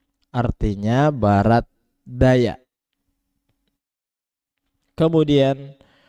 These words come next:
syamalu gharbin. Syamalu gharbin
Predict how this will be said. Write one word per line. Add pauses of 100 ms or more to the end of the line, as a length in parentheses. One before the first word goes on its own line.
(140)
syamalu
gharbin. (600)
Syamalu
gharbin